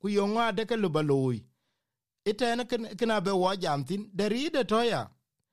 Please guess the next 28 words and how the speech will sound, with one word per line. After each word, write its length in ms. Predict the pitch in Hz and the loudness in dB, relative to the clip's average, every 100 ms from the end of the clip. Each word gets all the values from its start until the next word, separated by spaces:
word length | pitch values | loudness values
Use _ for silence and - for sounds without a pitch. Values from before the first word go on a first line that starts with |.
| _ _ | _ _
Ke 180 | - 262 | -6 -4
chol 240 | 220 233 220 | 0 -2 -2
digital 440 | 247 247 240 233 | -4 -4 -2 -4
footprint. 560 | - 247 - 165 110 - _ _ _ _ _ _ - | -4 -6 -4 -4 -4 -10 _ _ _ _ _ _ -4
Yen 480 | 190 247 254 247 - | -2 0 -2 -8 -6
internet 560 | 214 269 220 202 165 - - - | -6 -2 -2 -2 -4 -10 -12 -6
a 40 | 180 - | -6 -4
cir 180 | 233 214 | -4 -2
ca 100 | 247 | -2
lo 160 | 240 | 0
ne 140 | 196 170 131 | 0 0 2
tio 160 | 160 | 2
ke 140 | 143 156 - | 2 -4 -4
ke 80 | 180 | -2
deng 160 | 151 135 | -2 0
tweng. 220 | 143 127 92 _ _ _ _ _ _ _ _ _ - | 0 -2 -6 _ _ _ _ _ _ _ _ _ 0
Ti 80 | 190 190 | 0 0
chin 200 | 247 247 | -2 0
tik 240 | 254 240 | -2 -4
thin 180 | - 233 | -4 -4
ku 60 | 214 | -2
jala 260 | 175 165 151 | 0 0 0
ben 220 | 185 220 | 0 0
ke 80 | 202 | 0
in 160 | 175 | 0
kini 240 | 127 165 185 | -2 -2 -2
che 120 | 151 | -2
wak. 400 | 131 120 110 | 0 0 -2